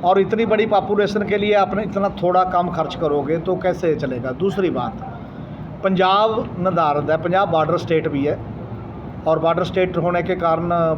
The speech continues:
वहाँ इंडस्ट्री पहले नहीं लग रही। पहाड़ी राज्यों को आपने पहले कंसेशन दे रखे हैं इतने सालों से,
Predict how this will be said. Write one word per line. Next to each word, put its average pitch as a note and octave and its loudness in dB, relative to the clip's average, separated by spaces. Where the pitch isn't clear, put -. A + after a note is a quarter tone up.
वहाँ D3+ 2
इंडस्ट्री E3 0
पहले E3+ 2
नहीं F3 -2
लग D3 0
रही। C#3 -2
पहाड़ी E3+ 2
राज्यों F#3 4
को F#3+ 2
आपने F3 2
पहले E3+ 2
कंसेशन D#3+ -2
दे D#3 2
रखे D#3+ 0
हैं D#3+ 2
इतने D3+ -2
सालों D3 -2
से, F3 -4